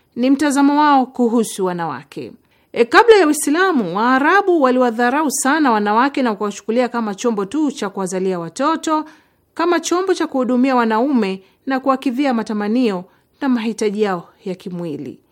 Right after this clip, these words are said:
Hawakuheshimu wala kuwathamini wanawake kwa njia yoyote ile. Wasichana walichukuliwa kuwa dhaifu na wasio na thamani yoyote machoni pa baba zao,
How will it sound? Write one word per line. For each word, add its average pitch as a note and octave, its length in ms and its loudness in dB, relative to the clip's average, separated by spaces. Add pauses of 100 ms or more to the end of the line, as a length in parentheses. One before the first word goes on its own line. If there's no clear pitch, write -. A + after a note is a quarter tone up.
(160)
Hawakuheshimu A#3+ 1080 2
wala D#4+ 220 2
kuwathamini A#3 500 -2
wanawake G#3 460 -4
kwa F#3+ 160 -8
njia F#3+ 400 -6
yoyote F3+ 440 -6
ile. - 260 -16 (240)
Wasichana D#4+ 840 0
walichukuliwa A#3 640 0
kuwa A3+ 220 -2
dhaifu C4+ 540 -2
na B3+ 100 0
wasio G3+ 320 -2
na G3+ 100 -4
thamani G3 400 -4
yoyote G#3+ 360 -2
machoni B3 600 -2 (280)
pa G3+ 120 0
baba D#3+ 340 -6
zao, C4+ 520 2